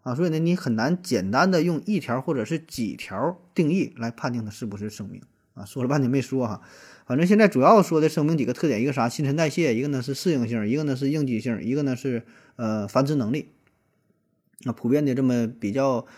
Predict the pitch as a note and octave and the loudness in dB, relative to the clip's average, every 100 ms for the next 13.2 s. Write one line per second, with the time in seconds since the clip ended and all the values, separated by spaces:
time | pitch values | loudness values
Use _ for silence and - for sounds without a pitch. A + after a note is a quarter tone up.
0 | - - _ A#2 A2 G2+ C#3 B2+ D3 A#2 | -20 -20 _ -6 -4 -2 0 2 2 2
1 | A#2 B2+ A#2+ B2 A#2+ A#2 A#2 G#2+ - A2 | 0 0 -2 -2 -2 -2 -4 -4 -8 -10
2 | - G#2 A2 A#2 - D3 A#2 - G2 - | -10 -10 -10 -8 -4 -4 -4 -12 -16 -16
3 | _ - D3 D3+ C3 G#2+ D3 D#3 D#3+ F3 | _ -4 -2 0 -2 -2 -2 0 0 0
4 | G2+ A#2 C3 A2+ - - - _ _ _ | -2 0 0 0 -6 -20 -20 _ _ _
5 | - B2 A2+ A2+ D3 C#3 A#2+ A2+ A2 - | -8 -2 0 0 0 0 0 0 -4 2
6 | E3+ B2+ G2+ G2 - _ A2+ G#2 G2+ G2 | 2 2 -2 -6 -10 _ -8 -6 -6 -8
7 | - _ _ - - A#2+ C3+ B2 C3 - | -12 _ _ -20 -10 -4 0 0 -2 0
8 | D#3+ E3 A#3 A#3 C3 F2 E2+ D3 F#3 - | 2 6 4 4 -2 -4 -4 2 2 2
9 | G2+ G2+ - _ - F#2+ B2 D#3+ F3 E3+ | -4 -6 -10 _ -18 -14 -6 0 2 2
10 | C3 D#3 D3 C3 E3+ G#3 E3 F3+ - B2 | 2 0 0 0 4 6 4 0 0 0
11 | G3 G3 F#3+ A#3+ C#3+ A2 E3+ D#3+ D#3 G#3+ | 2 4 2 0 -4 -2 0 0 0 -2
12 | B2+ C#3 D#3+ C#3 C3+ G#2+ D3 G2+ A#2 G#3 | 0 -2 0 -2 -2 -4 -4 -6 -6 -2
13 | D#3+ | -4